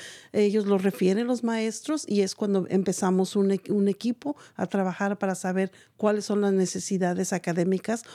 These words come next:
o deshabilidades académicas que el estudiante está en estos momentos pasando.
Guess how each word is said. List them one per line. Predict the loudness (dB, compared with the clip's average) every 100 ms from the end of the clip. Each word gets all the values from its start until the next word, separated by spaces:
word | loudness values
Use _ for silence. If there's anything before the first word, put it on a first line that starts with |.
| -20
o | -4 0 2
deshabilidades | 0 0 0 0 2 2 2 2 0
académicas | 0 0 0 0 -2 -4 -4
que | -4
el |
estudiante | -2 -2 0 0 0 -4
está | -4 -4 -4 -8 -20 -6
en | 2 2
estos | 2 2
momentos | 2 2 0 -2 -4
pasando. | -4 -4